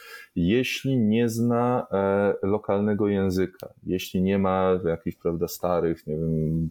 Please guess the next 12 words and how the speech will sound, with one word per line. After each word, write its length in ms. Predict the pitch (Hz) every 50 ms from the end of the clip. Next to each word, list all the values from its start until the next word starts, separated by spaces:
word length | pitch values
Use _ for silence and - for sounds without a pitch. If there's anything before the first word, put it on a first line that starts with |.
| - -
powiązań 560 | 87 78 87 85 82 82 78 82 82 82 80
rodzinno, 960 | 80 85 85 82 85 82 80 80 80 78 80 80 78 80 80 76 76 65 - -
e, 840 | 78 78 78 78 78 73 78 80 - - - - - - - 82 -
towarzyskich 720 | - 98 87 85 82 82 85 87 - - - - 78 - -
z, 140 | 87 80 78
z, 360 | 78 76 73 80 85 78 76
z, 180 | 78 78 76 - _ - - - - - - - - _ _ -
e, 300 | 92 92 87 - - 90
z 100 | 82 82
danym 280 | 90 95 95 101 101 101
krajem, 380 | - - 107 123 143 147 127 - _ _ _ _
to 380 | - - 123 135 156 165 170